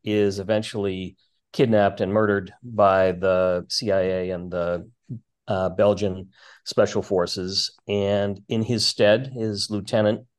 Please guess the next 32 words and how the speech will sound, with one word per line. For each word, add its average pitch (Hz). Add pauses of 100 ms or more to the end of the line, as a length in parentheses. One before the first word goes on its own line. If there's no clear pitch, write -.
(360)
uh, 98 (300)
Joseph 104
Mobutu, 101
takes 98
over 98 (440)
and 92
then 90
proceeds 95
to 92
rule 98
the -
country 90
for 98
decades 87 (120)
and 85 (760)
basically 101
loot 95
it. - (1300)
Billions 113
of 98
dollars 95
into 104
his 98
personal 92
wealth 82 (460)
as 90
opposed -
to 85
supporting 87
the 82
Congolese 80
people. -